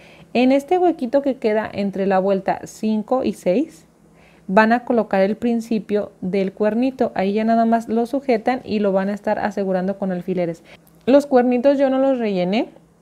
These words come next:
Entonces, aquí pues ya nada más van a repetir el mismo procedimiento de costura que en todas las partes.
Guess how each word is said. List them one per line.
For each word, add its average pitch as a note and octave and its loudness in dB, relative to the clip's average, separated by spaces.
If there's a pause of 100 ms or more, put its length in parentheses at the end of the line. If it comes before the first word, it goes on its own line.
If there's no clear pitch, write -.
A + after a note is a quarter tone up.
(680)
Entonces, F#3+ -6 (500)
aquí A3+ 0
pues D4+ 4
ya C#4 4
nada C4 2
más B3 2
van A#3+ 2
a A#3 4
repetir G#3 -2
el G#3 0
mismo G3+ -2
procedimiento F#3+ -4
de F3+ -2
costura G3+ -6
que G#3 -10
en F#3 -6
todas F3 -8
las E3+ -8
partes. G#3+ -2